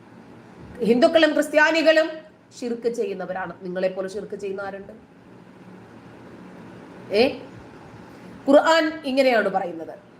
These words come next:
ഇബ്രാഹിം നബി ഹാജറയെയും ഇസ്മായിലിനെയും ഉപേക്ഷിച്ച് തിരിച്ചു നടന്നു. അവര് കാണാത്ത മലയിടുക്കിലെത്തിയപ്പോൾ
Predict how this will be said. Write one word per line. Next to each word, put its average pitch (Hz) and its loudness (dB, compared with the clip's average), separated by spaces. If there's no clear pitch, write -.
ഇബ്രാഹിം 339 4
നബി 320 0
ഹാജറയെയും 269 2
ഇസ്മായിലിനെയും 254 -2
ഉപേക്ഷിച്ച് 226 0
തിരിച്ചു 190 -10
നടന്നു. - -14
അവര് 294 4
കാണാത്ത 302 4
മലയിടുക്കിലെത്തിയപ്പോൾ 277 2